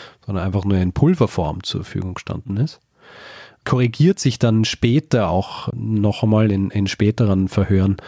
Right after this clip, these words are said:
dass sie das noch nicht mit Mäusebutter gemacht hat. Aber später hat sie in, in erster Linie Mäusebutter verwendet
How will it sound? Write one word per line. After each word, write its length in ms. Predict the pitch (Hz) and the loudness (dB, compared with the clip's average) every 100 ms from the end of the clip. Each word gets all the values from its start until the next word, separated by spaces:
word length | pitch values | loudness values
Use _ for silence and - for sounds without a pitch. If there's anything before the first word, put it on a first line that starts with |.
| - - - - | -20 -20 -20 -2
dass 160 | 107 - | -2 0
sie 100 | 101 | 0
das 240 | 104 - | 0 0
noch 280 | 92 92 - | 0 0 2
nicht 180 | 95 - | 0 0
mit 100 | 92 | -2
Mäusebutter 600 | 85 92 - - - - | 0 0 -2 -8 -8 -6
gemacht 320 | 80 - - | -4 -4 -6
hat. 140 | 117 - _ _ _ _ _ _ _ _ _ - - - - | -8 -10 _ _ _ _ _ _ _ _ _ -20 -20 -14 -2
Aber 380 | 98 104 107 | 0 2 2
später 460 | 101 - 117 117 120 | 0 0 0 2 2
hat 100 | 113 | 0
sie 120 | - | 0
in, 340 | 107 117 107 107 | 0 0 0 0
in 180 | 117 104 | -2 0
erster 260 | 113 - | 0 0
Linie 220 | 117 107 | 0 0
Mäusebutter 760 | 101 95 113 127 131 - 127 117 | -2 -2 -4 -2 -4 0 0 0
verwendet 920 | - - 113 113 120 135 127 - - | -2 -2 2 2 2 2 0 -6 -16